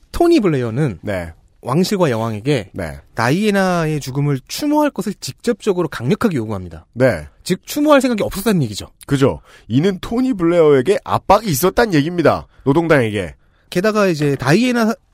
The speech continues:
Speaker 1: 비의 사망 일주일 후에 테레사 수녀께서도 사망하셔서,
Speaker 2: 음.
Speaker 1: 아, 선종하셨다고 표현하는 게 맞겠지만 구십칠 년에는 이런 문구가 나왔어요.
Speaker 2: 음.
Speaker 1: "세계는 연인과 어머니를 잃었다."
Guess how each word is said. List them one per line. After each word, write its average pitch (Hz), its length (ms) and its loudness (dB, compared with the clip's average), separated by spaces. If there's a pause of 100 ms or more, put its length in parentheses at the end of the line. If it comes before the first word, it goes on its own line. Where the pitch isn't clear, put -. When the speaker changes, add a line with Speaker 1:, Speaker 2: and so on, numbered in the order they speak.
Speaker 1:
비의 170 320 0
사망 220 320 0
일주일 247 440 -2
후에 139 400 -4 (260)
테레사 330 460 0
수녀께서도 151 760 -2
사망하셔서, 123 640 -4 (180)
Speaker 2:
음. 90 260 -18 (120)
Speaker 1:
아, 101 140 -10
선종하셨다고 175 920 -4
표현하는 113 320 -6
게 101 60 -10
맞겠지만 104 640 -10 (520)
구십칠 220 400 -2
년에는 147 420 2 (260)
이런 202 500 2 (200)
문구가 143 380 -2
나왔어요. 101 540 -4 (120)
Speaker 2:
음. 82 160 -18 (240)
Speaker 1:
"세계는 202 580 -2
연인과 131 440 -2
어머니를 120 420 -4
잃었다." 92 400 -10